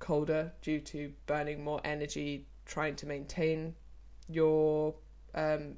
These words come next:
body heat. And equally, there's a tiny bit of evidence, well, it'd be a very small effect, but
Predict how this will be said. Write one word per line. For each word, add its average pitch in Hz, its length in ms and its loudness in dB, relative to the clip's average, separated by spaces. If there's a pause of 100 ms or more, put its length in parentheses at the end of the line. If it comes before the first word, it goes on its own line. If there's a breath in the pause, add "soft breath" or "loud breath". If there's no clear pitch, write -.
(240)
body 147 440 0
heat. - 460 -4 (720)
And 165 640 4 (640)
equally, 180 800 0
there's 185 340 6 (220)
a 226 60 -2
tiny 359 600 2
bit 226 180 6
of 185 100 4
evidence, 156 460 2
well, 151 260 10
it'd 185 200 8
be 214 120 6
a 196 40 8
very 190 460 8
small 175 520 6
effect, - 540 2
but 156 340 6